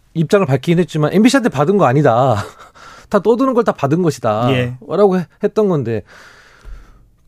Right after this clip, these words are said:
Speaker 1: 엠비씨에서 그거를 유출했다라는 거에 대한 증거도 없이 무조건 엠비씨가 그거를 했다라고 하-, 하면 <laughs>
Speaker 2: 네. 알겠습니다. 무슨 말씀인지. 그래서 사실은 그 국민의힘이 주장하는 것 중에 좀 핵심 명제랄까요? 그게 이제 이걸로 보여요.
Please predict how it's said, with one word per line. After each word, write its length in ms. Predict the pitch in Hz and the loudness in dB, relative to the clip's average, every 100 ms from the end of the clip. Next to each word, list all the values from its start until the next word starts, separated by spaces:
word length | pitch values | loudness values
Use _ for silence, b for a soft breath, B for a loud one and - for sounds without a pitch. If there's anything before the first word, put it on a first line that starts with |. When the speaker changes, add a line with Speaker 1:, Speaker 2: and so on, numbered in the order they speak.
| _ _ - | _ _ -4
Speaker 1:
엠비씨에서 600 | 185 226 254 - 277 240 | 0 4 2 4 2 2
그거를 320 | - 160 208 | -2 0 2
유출했다라는 600 | 185 - 208 - 202 196 185 | 2 0 0 4 4 4 4
거에 80 | |
대한 160 | 175 160 | 2 2
증거도 440 | - 160 170 180 143 | 0 0 2 2 2
없이 160 | - | 0
무조건 400 | 131 135 160 151 | -2 -2 -2 0
엠비씨가 520 | 135 139 - 156 143 | 0 -2 -2 0 0
그거를 420 | 127 123 139 135 139 | 0 2 4 4 2
했다라고 400 | - 185 151 156 | 2 2 0 -2
하-, 60 | - | -8
하면 460 | - 196 131 104 127 117 | -4 -2 0 0 -2 -4
<laughs> 140 | 110 | -8
Speaker 2:
네. 280 | 127 98 92 _ - | -6 -8 -12 _ -12
알겠습니다. 540 | 120 131 123 101 92 | -6 -6 -6 -12 -12
무슨 220 | 92 92 | -18 -14
말씀인지. 500 | 98 87 - 87 - - B B B | -14 -14 -18 -20 -20 -20 B B B
그래서 480 | - 208 208 233 107 - | 0 0 2 0 0 -8
사실은 840 | - - - 233 226 247 240 226 | -20 -18 -10 -8 -4 -2 -2 -4
그 240 | - 202 190 | -6 -8 -6
국민의힘이 520 | 160 175 233 240 233 | -4 -2 0 0 -2
주장하는 460 | - 147 190 185 175 | -4 -6 -6 -6 -6
것 100 | 160 | -6
중에 180 | 160 | -8
좀 200 | 151 143 | -8 -8
핵심 680 | 127 220 - 226 214 202 160 | -8 -8 -4 -4 -4 -6 -4
명제랄까요? 1080 | 127 147 160 175 160 151 139 110 - 98 127 | -4 -4 -4 -4 -2 -2 -2 -6 -6 -8 -6
그게 320 | 143 113 185 | -8 -6 -4
이제 180 | 170 156 | -4 -4
이걸로 520 | 143 131 139 202 226 214 | -4 -6 0 2 2 -2
보여요. 680 | 113 107 101 139 92 92 | -4 -4 -4 -4 -6 -10